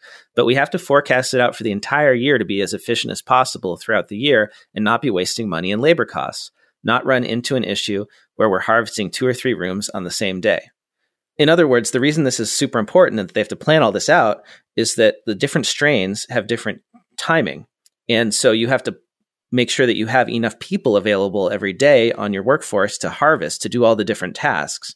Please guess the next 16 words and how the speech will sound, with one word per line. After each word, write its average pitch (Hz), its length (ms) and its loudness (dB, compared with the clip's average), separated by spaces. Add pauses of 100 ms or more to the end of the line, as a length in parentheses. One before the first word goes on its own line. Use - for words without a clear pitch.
(360)
So - 160 2
if 113 120 2
you 110 80 -6
plant 165 380 2
at - 80 -12
the 107 80 -2
wrong 104 200 0
time, 156 360 2
you 104 80 0
might 107 200 0
end 110 160 0
up 107 120 -2
with - 220 -10
a - 40 -8
situation 113 600 0
where 92 200 -4